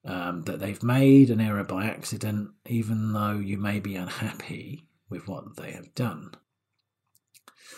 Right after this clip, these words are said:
So is it time to stop being overly critical of your relationship? Instead of finding the faults, look for the parts of your relationships that you've been overlooking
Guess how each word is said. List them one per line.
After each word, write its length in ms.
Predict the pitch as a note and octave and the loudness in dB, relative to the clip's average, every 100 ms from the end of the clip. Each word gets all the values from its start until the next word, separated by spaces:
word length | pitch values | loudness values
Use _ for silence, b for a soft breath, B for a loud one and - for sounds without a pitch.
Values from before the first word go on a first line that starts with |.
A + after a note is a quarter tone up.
| B B - | B B -4
So 120 | - | 4
is 100 | G#3 | 6
it 100 | A3 | 6
time 280 | - E3+ D#3+ | 6 8 8
to 120 | C#3+ | 6
stop 380 | - D#3 - - | 6 6 6 8
being 300 | C3+ C3 C3 | 8 8 4
overly 380 | A#2+ B2 A2+ A2+ | 2 2 2 -2
critical 600 | - A#2 - - A2 F2 | -2 -2 -4 -8 -6 -6
of 140 | G2 | -6
your 120 | G2 | -8
relationship? 840 | F#2 A#2 C3+ - B2+ - - - - _ _ _ _ _ _ _ _ - | -2 4 4 4 0 0 0 -4 -20 _ _ _ _ _ _ _ _ -2
Instead 300 | A#2+ D#3+ D#3+ | 6 8 8
of 80 | |
finding 380 | E3 D3+ D3 C#3 | 8 6 8 8
the 60 | A#2 | 6
faults, 600 | - D3 C#3 C#3 - - | 8 8 8 6 -4 2
look 220 | C#3 C#3 | 2 2
for 80 | C#3 | 0
the 80 | C3+ | 0
parts 760 | - C3+ B2 - - - - - _ | 2 2 0 -4 -10 -10 -10 -14 _
of 160 | - A#2+ | -4 2
your 80 | A#2+ | 4
relationships 760 | A#2+ A#2 - A2+ - A#2 - | 4 4 2 0 2 0 0
that 260 | - A2+ - | -2 -2 -2
you've 240 | G#2 G#2 | -6 -4
been 140 | - G2+ | -6 -4
overlooking 840 | G2 G2+ C3+ D#3+ D#3 D3+ C#3+ | -4 4 4 6 6 6 2